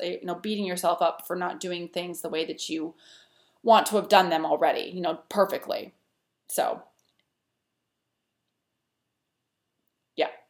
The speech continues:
Ask your brain to, to work for you, not against you.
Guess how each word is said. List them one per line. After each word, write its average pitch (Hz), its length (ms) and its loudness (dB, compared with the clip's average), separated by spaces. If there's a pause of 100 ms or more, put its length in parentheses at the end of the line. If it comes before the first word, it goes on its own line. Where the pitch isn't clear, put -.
(1600)
Ask 247 320 4
your 349 140 2
brain 185 540 0 (380)
to, - 320 -4
to 196 140 0
work 190 380 4
for 190 340 2
you, 277 240 2
not 190 220 4
against 151 500 -2
you. - 180 -8